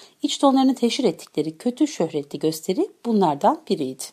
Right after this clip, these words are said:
Kankan'dan daha müstehcen gösteriler de vardı ama bunlar günümüzde yetişkin eğlencesiyle kastedilenlere kıyasla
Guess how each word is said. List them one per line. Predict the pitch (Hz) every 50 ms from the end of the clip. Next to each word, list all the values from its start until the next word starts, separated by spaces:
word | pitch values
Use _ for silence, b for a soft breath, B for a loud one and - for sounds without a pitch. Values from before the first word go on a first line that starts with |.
| _ _ _ _ _ _ _ _ _ -
Kankan'dan | - 302 311 294 - 349 330 320 370 392 403 339
daha | 320 302 320
müstehcen | 311 302 294 - - 262 254 254 - 359 403 381
gösteriler | 311 285 - - - 277 247 240 233 208 165
de | 147 147 147
vardı | 143 143 165 - 285
ama | 277 277 269 214
bunlar | 226 233 233 240 240 240 240 -
günümüzde | 226 226 233 226 220 - 254
yetişkin | 233 202 196 - 208 196 - - - 339
eğlencesiyle | 339 285 233 226 214 202 196 196 - - 214 160 151
kastedilenlere | - - 220 220 220 - 214 160 151 147 147 147 147 143 147 151
kıyasla | - - 226 233 208 - - - 196 226 320